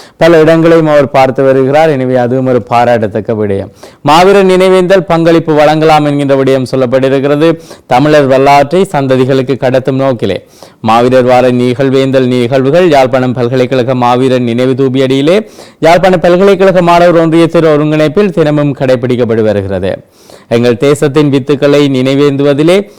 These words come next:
நாங்கள் கூட்டுணர்வையும் கூட்டு உரிமையை நினைவேந்தலுக்காக பங்களிப்பையும் வழங்குவதனூடாக வெளிப்படுத்த முடியும். அந்த வகையில் நினைவேந்தலுக்கான கற்பூரம், எண்ணெய், சுட்டி, திரி போன்றவற்றை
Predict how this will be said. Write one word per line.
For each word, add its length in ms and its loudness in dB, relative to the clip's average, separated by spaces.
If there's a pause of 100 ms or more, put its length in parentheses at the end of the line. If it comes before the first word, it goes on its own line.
(120)
நாங்கள் 460 0
கூட்டுணர்வையும் 840 2
கூட்டு 340 -2
உரிமையை 440 0
நினைவேந்தலுக்காக 1040 -2 (100)
பங்களிப்பையும் 640 -2
வழங்குவதனூடாக 800 0
வெளிப்படுத்த 500 -2
முடியும். 360 -6 (420)
அந்த 200 0
வகையில் 420 2
நினைவேந்தலுக்கான 880 0
கற்பூரம், 540 -2
எண்ணெய், 400 -2
சுட்டி, 500 -4
திரி 280 -4
போன்றவற்றை 720 -2